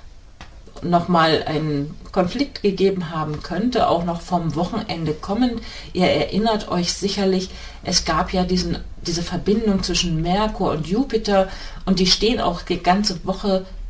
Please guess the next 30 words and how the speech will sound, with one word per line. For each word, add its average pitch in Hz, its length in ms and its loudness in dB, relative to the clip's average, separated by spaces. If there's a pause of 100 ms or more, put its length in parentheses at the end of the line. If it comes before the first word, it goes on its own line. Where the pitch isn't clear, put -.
so 180 260 4
eng 185 220 2
beieinander, 185 440 6
dass 175 180 0
sie - 100 0
auch - 140 -6
miteinander 185 680 2
in 170 200 -2
Kontakt - 560 -8
sind. 226 300 0 (300)
Ihr 170 100 -4
könnt 240 240 0
also 185 220 2
die 185 80 4
ganze 175 360 -2
Woche 190 360 0 (320)
gut 247 360 0
nutzen, 220 500 0
um 214 420 2 (240)
begeistert 185 920 -2
eure 175 260 0
Ideen 202 640 2
und 180 220 -2
Gedanken 190 640 0
in 175 140 -6
Vorträgen 190 720 0
oder 165 380 -4 (300)
Informationsweitergabe 180 1400 0
zu - 160 -6
nutzen. 208 500 -2